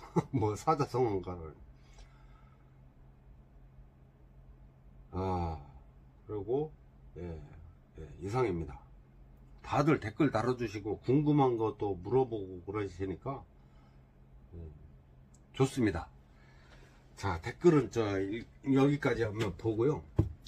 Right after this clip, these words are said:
그리고 요즘에 이제 원래는 천 대였었는데, 구조 변경이 천 대에서 뭐 천오십 대, 뭐 구백 대 이랬는데, 지금은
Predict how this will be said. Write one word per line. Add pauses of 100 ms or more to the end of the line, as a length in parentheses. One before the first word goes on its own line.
(200)
그리고
요즘에
이제 (720)
원래는
천
대였었는데,
구조
변경이
천
대에서
뭐
천오십
대,
뭐
구백
대
이랬는데,
지금은